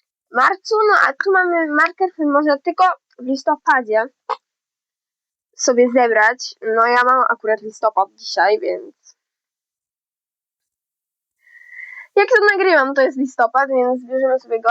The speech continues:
I mam oczywiście podpowiedzi też do markerów z drugiej krainy, no bo gdyby zbierać tylko jeden marker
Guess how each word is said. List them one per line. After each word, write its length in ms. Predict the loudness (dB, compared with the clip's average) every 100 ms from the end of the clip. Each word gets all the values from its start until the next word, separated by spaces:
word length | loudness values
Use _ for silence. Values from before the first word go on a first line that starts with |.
| 0
I 180 | -2 -6
mam 160 | -2 -2
oczywiście 280 | -4 -16 -20
podpowiedzi 500 | -20 _ 0 0 -2
też 140 | -20 -10
do 100 | -4
markerów 400 | -4 -4 -8 -10
z 40 |
drugiej 220 | -10 -8
krainy, 320 | -2 0 2 0
no 60 | 2
bo 260 | 2 2 0
gdyby 180 | -2 0 0 -2 _ _ _ _ _ _ _ -20 _ _ _ _
zbierać 320 | 2 2 0
tylko 160 | 0
jeden 320 | 2 2 2 2
marker 340 | 2 2 -2